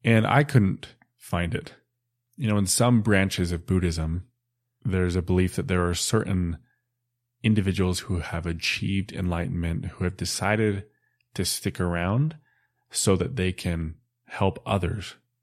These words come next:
get to that point. And so much like,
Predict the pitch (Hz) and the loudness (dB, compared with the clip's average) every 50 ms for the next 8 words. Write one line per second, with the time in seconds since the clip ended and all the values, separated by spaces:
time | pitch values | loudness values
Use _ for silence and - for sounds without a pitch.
0 | _ _ _ _ - - - - - - 104 - - - - - - - - - | _ _ _ _ -6 -6 -6 -4 -2 -2 -2 -2 -4 -6 -6 -6 -6 -8 -10 -14
1 | _ _ _ _ _ _ _ _ _ - - - - 98 92 - - - 95 92 | _ _ _ _ _ _ _ _ _ -16 -12 -6 -2 -2 -2 0 2 2 2 4
2 | 92 92 95 95 - - - 95 90 87 76 - - - - - | 4 4 2 2 0 0 0 0 0 0 -2 -6 -10 -18 -20 -20